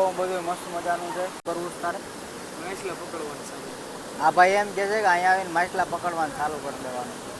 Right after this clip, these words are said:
Speaker 1: પછી આ બે શું કરશે?
Speaker 2: સો રૂપિયા નેટ.
Speaker 1: આ બે શું કરશે?
Speaker 2: હે?
Speaker 1: આ બે શું કરશે?
Speaker 2: એના ઘરે આરામ કરવાનો.
Speaker 1: એ બેને ઘેર આરામ કરવાનો અને આપણે શું માછલા પકડવાના?
Speaker 2: ઓલા ભાઈની જેમ.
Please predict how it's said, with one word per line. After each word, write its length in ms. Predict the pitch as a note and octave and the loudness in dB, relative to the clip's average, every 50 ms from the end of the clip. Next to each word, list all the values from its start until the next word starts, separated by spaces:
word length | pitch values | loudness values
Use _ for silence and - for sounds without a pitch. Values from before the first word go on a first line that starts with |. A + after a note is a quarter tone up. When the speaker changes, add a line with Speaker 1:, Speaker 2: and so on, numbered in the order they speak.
| - - - - - - - - - - - - - - - - - - | -10 -10 -10 -10 -10 -8 -8 -8 -8 -8 -10 -10 -8 -8 -10 -10 -10 -10
Speaker 1:
પછી 220 | - - C#3+ - D#3 | -8 -6 -2 2 6
આ 180 | D3 D#3+ F3 | 8 8 8
બે 120 | E3+ F3+ F#3+ F#3 | 6 4 0 0
શું 160 | F#3+ G3+ F#3+ | 0 -2 -2
કરશે? 300 | D3+ C#3 C3+ B2+ C3+ B2+ A2+ G#2 - - - - - - - - - - - - - - | 0 -2 -2 -2 -4 -4 -6 -6 -6 -8 -8 -8 -8 -8 -8 -8 -8 -8 -8 -10 -10 -10
Speaker 2:
સો 120 | - - F#3 F#3+ F3+ | -6 -6 -4 -2 -2
રૂપિયા 380 | F3+ F#3 F3+ F#3 F3 E3 E3 | -2 -4 -4 -4 -6 -6 -6
નેટ. 140 | F3 E3+ D#3+ D#3+ D#3+ D3+ D3 - - - - - - - - - - | -6 -8 -8 -8 -8 -8 -8 -8 -10 -10 -10 -10 -10 -10 -8 -4 0
Speaker 1:
આ 100 | C#3 D#3 | 0 2
બે 120 | D#3+ E3+ F3 | 2 2 0
શું 160 | E3+ F3 F#3+ D#3+ | 0 -2 -4 -4
કરશે? 280 | C3+ C3 A#2+ - - - - - - - - - - - - - - - - - - - - - - - | -6 -6 -6 -8 -10 -10 -10 -10 -10 -10 -10 -10 -10 -10 -10 -10 -10 -10 -10 -10 -10 -8 -8 -8 -8 -8
Speaker 2:
હે? 140 | - - F3 G3 - - - - - - - | -8 -8 -8 -8 -8 -10 -10 -10 -10 -6 -4
Speaker 1:
આ 80 | C3+ | -4
બે 120 | C3+ C#3 D3 D3 | -2 -2 -4 -4
શું 200 | C#3+ D3+ E3+ D3+ | -4 -6 -8 -8
કરશે? 160 | C3+ C3 B2+ - - - - - - - | -8 -8 -8 -8 -10 -10 -10 -10 -10 -8
Speaker 2:
એના 220 | - E3 E3+ D#3+ D3+ | -8 -8 -6 -6 -6
ઘરે 200 | D3 D#3+ F3+ F3+ | -6 -6 -4 -4
આરામ 240 | F3+ F#3+ G3 F#3 D#3+ | -4 -4 -4 -6 -6
કરવાનો. 300 | - D3+ C#3+ C#3 C3+ - - - - - C3 C3+ - - - - - - - - | -8 -8 -8 -8 -8 -8 -8 -8 -10 -10 -8 -8 -8 -10 -10 -10 -10 -10 -8 -8
Speaker 1:
એ 80 | D#3+ E3 | -6 -6
બેને 300 | D#3+ E3+ F#3 G3 F#3+ F#3 E3+ | -4 -2 -2 -2 0 -2 0
ઘેર 180 | D#3+ F#3+ F#3+ | 2 4 6
આરામ 300 | F#3 F#3 F#3+ G3 G3+ G3 F#3+ | 10 10 12 12 10 8 6
કરવાનો 440 | F3 F3 E3+ F3 E3+ E3+ E3 E3+ F3+ F#3 F#3+ - - - - - - - | 4 0 2 4 4 4 4 4 2 2 0 -2 -8 -10 -10 -10 -10 -8
અને 140 | - D3 D3 | -4 2 6
આપણે 240 | D3+ E3+ F3 F3 E3+ | 6 6 6 4 0
શું 140 | F#3 G#3+ G3+ | 0 0 2
માછલા 300 | F3 F3+ F#3 - F#3 E3+ | 2 0 0 0 -2 -2
પકડવાના? 600 | D3+ D3 D3+ - C#3+ C3+ C3 C3 - - - - - - - - - - - - - - - - - - | -2 -4 -6 -6 -4 -4 -4 -2 0 0 2 2 0 -2 -4 -6 -8 -8 -8 -8 -8 -8 -8 -8 -8 -8
Speaker 2:
ઓલા 220 | - - - - - | -8 -8 -8 -8 -8
ભાઈની 340 | - F3 E3+ E3+ D#4+ D#4 D4 | -8 -8 -6 -6 -6 -6 -6
જેમ. 160 | - E3 D#3+ | -6 -6 -6